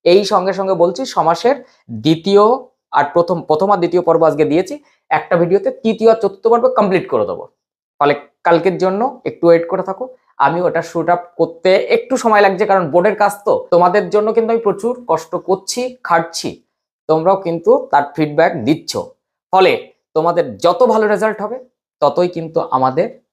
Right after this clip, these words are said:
আহ, কি বলবো, উচ্ছ্বাস, আনন্দ বেড়ে যাবে। আমি যেমন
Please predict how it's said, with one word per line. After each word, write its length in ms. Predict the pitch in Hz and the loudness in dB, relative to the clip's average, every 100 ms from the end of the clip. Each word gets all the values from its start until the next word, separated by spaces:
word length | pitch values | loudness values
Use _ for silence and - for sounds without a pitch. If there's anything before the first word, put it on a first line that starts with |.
| _ _ _ _ _ - | _ _ _ _ _ 0
আহ, 400 | 120 113 - - | 4 4 2 -4
কি 80 | 202 | -4
বলবো, 300 | 180 139 - | -2 0 -2
উচ্ছ্বাস, 480 | 196 190 - 139 - - | -2 -4 0 0 0 0
আনন্দ 380 | 165 165 147 123 | 0 0 0 0
বেড়ে 240 | 139 131 | 2 2
যাবে। 220 | 104 85 - | 0 -2 -2
আমি 120 | 175 | 2
যেমন 380 | 196 202 208 | 4 2 0